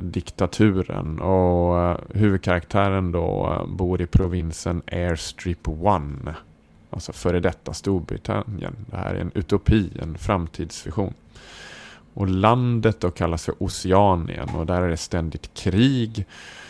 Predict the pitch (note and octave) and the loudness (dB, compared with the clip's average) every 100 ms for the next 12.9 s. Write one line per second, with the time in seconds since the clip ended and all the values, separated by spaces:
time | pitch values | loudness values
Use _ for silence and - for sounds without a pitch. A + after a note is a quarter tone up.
0 | - - - - G2 - - G#2+ A2+ A2+ | -20 -16 -12 -2 -2 -2 0 2 4 2
1 | - A#2 G#2+ G2 F#2+ G2+ G2+ - A2+ A#2+ | 2 6 8 6 6 6 4 0 0 2
2 | G2+ F2+ F#2+ G2+ F#2+ G2 G2+ G2 G#2 A2+ | 2 2 2 2 2 4 4 6 2 2
3 | A#2+ - F#2 F2+ F#2 F#2+ F#2 F#2 F#2+ F2+ | 0 -2 -4 0 0 2 0 0 -2 -2
4 | - G2+ F#2 G2 G#2 F#2+ F#2 G2 F#2+ F2+ | 2 2 2 2 2 0 -4 -6 -6 -6
5 | F2+ D#2+ D#2+ G2 G2+ E2+ E2+ - F2 E2+ | -4 -4 0 0 2 0 -4 -4 -4 -2
6 | G2+ G2+ A2+ G2+ F#2 F2 F#2+ F#2+ - - | 0 0 0 -2 -4 -4 -6 -6 -2 4
7 | A2 G2 F#2+ F#2+ G#2+ - - F2 E2 E2 | 4 4 0 0 -2 -2 -4 -2 -2 -4
8 | E2+ A2 F#2 F#2 F2+ G2 G2 F2 E2 E2 | 2 2 2 2 4 6 4 2 -2 -4
9 | - - - G2+ F2 F2 F2 G2 F#2+ E2 | -4 -8 -2 0 2 0 0 2 2 2
10 | F#2+ F2+ E2 E2 - - F#2+ F2 - F#2 | -2 -4 -4 -6 -12 -2 -2 -2 -4 -6
11 | F2 E2 - - F2 _ - F#2 F2+ E2+ | -4 -2 -2 -4 -8 _ -8 -8 -8 -12
12 | - F#2+ G#2 G#2+ F2+ - - - | 0 4 6 4 -2 -14 -16 -12